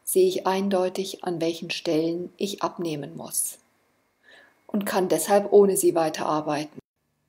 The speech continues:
So, jetzt habe ich die Maschen des Mittelteils gestrickt, eine zu viel. In der linken Nadel habe ich nun noch die Maschen des Seitenteils und ihr erinnert euch, mein runden Anfang ist immer dort, wo mein Anfangsfädchen ist,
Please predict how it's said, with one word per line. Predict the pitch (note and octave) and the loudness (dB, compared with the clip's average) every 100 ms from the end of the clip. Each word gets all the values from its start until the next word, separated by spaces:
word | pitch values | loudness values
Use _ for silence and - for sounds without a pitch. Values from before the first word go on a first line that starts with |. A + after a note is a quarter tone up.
| _ _ _ _ - | _ _ _ _ -8
So, | - G#3 F3 | 0 4 4
jetzt | F3 G3 - | 2 0 0
habe | A#3+ A#3+ | 0 0
ich | G#3 - | 0 0
die | F#3 | -2
Maschen | F3+ F#3 - G#3+ | 0 -2 -4 -4
des | F3+ | -4
Mittelteils | G3 G3 F#3+ - D#3+ D#3 | -6 -4 -6 -4 -4 -4
gestrickt, | - - - C#4 - - | -8 -10 -8 -10 -10 -12
eine | E3 D#3 D3+ | -8 -8 -8
zu | - | -10
viel. | - - A#3 D#4 - - - - _ _ _ _ _ _ _ _ _ _ _ _ _ _ _ _ _ _ G3 | -10 -6 -4 -4 -10 -20 -20 -20 _ _ _ _ _ _ _ _ _ _ _ _ _ _ _ _ _ _ -4
In | |
der | A3 | -4
linken | - G#3 | -4 -4
Nadel | G#3 G3+ G#3 G3+ | -2 -2 -4 -6
habe | F#3+ | -8
ich | G#3 F#3 | -8 -6
nun | F#3 F3+ F3 | -2 -2 -2
noch | E3+ - | -6 -6
die | E3+ | -8
Maschen | E3 F3 - E3+ D#3+ D#3 _ _ - | -6 -8 -8 -8 -8 -12 _ _ -4
des | E3 - | 0 2
Seitenteils | E3+ F#3+ B3+ A#3+ B3 B3+ C4+ - - - - | 2 0 -6 -6 -4 -2 -4 -6 -12 -18 -12
und | - G#3 | -2 2
ihr | G3 | 2
erinnert | F3 - G3 A3+ A3+ | 0 -2 0 0 0
euch, | A3 A3 | -2 -2
mein | F#3 E3+ | -6 -6
runden | E3+ F#3+ G3 F#3 | -2 -4 -4 -6
Anfang | - F3 G3+ - A#3 C4 C#4 - - | -6 -6 -6 -4 -4 -4 -6 -14 -10
ist | G#3 - | -6 -4
immer | F#3+ F#3+ | -4 -4
dort, | E3 F3 F3+ F3+ | -2 -2 -2 -2
wo | |
mein | E3 E3 | -2 -4
Anfangsfädchen | - F#3 G3+ B3 B3 - B3 B3 - B3+ | -4 -6 -4 -6 -6 -4 -6 -6 -6 -6
ist, | C#4 D4 - | -6 -6 -10